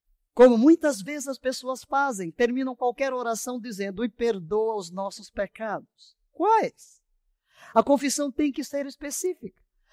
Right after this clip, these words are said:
Se você contrai várias dívidas e você de repente recebe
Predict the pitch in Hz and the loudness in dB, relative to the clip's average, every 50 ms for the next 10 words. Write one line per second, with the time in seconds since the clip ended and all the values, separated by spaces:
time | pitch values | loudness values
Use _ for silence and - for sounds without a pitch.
0 | _ _ - - 302 247 302 277 - 294 285 - 285 277 269 - 277 285 277 269 | _ _ 0 2 2 4 4 2 0 -2 -4 -2 -4 -4 -2 -2 -4 -4 -4 -4
1 | 208 233 262 302 359 359 214 185 151 156 - - 180 233 294 262 208 165 156 156 | -2 0 0 0 2 0 -2 -2 -4 -8 -14 -10 -4 -4 -4 -4 -6 -14 -10 -10
2 | 151 147 156 - - - _ _ _ _ _ _ _ _ - 269 254 269 277 - | -10 -10 -10 -16 -20 -20 _ _ _ _ _ _ _ _ 4 4 4 4 4 2
3 | 285 294 226 269 208 - 269 - _ - - 277 294 320 311 - 277 208 208 254 | 0 -4 -4 -6 -2 -2 -2 -2 _ -8 -4 -2 0 0 0 0 -4 -4 -2 -4
4 | 254 240 - - - - 285 294 302 302 302 254 202 208 214 202 196 | -4 -2 -4 -6 -6 -4 -2 -2 0 0 -2 -4 -4 -4 -4 -4 -4